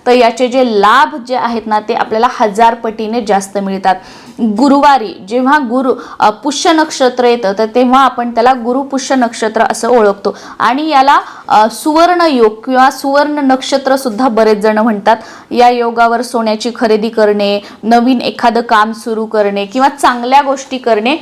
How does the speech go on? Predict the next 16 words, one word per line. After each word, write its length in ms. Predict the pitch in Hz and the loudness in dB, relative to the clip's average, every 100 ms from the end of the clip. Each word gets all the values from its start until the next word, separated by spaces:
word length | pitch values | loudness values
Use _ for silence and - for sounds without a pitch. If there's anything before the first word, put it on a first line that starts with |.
| - - - | -10 -20 -2
याला 260 | 254 277 | 0 2
क-, 240 | 330 - - | 0 -2 -4
मुहूर्त, 600 | 233 240 262 320 330 - | -2 0 0 0 0 2
वेळ 500 | 285 285 233 262 294 | 4 4 2 4 4
बघण्याची 520 | 247 240 247 233 262 | 4 0 0 0 -2
गरज 340 | 233 226 214 208 | -2 2 2 0
नसते. 380 | 208 - 196 - - - | -6 -4 -8 -8 -18 -8
या 300 | 226 254 302 294 | 0 2 2 0
गुरुपुष्यामृत 720 | 277 311 311 277 - 262 262 294 | -2 -4 -4 -6 0 0 0 -6
योगामध्ये 640 | 240 240 240 269 262 233 254 | 0 2 4 2 2 -2 -4
तुम्ही 220 | 240 233 247 | -4 -4 2
या 140 | 233 | 2
गोष्टी 420 | 220 220 220 294 302 | 2 -2 -2 -10 -2
कधीही 320 | 233 208 226 | -2 0 -2
करू 360 | 320 - 254 233 | -4 0 0 0
शकता. 420 | 233 202 - 190 | -4 -4 2 0